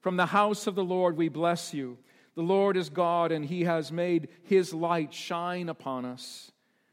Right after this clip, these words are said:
With bows in hand, join in the festal procession. You are my God, and I will give you thanks. You are my God, and I will exalt you.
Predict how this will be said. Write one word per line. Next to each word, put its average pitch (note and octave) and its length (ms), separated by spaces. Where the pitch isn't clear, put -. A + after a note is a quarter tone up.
With E3 240
bows A#3 480
in A#3 120
hand, F3+ 500
join A#3 480
in F3 120
the D#3+ 80
festal G#3+ 440
procession. C#3 880
You A3 200
are A3 120
my G3 200
God, F3 480
and D#3+ 200
I F#3 180
will F#3+ 160
give E3 260
you E3+ 160
thanks. D3+ 580
You G#3 200
are A3 120
my G3 160
God, F#3 480
and F3 100
I E3+ 80
will E3 200
exalt G3 520
you. D3+ 200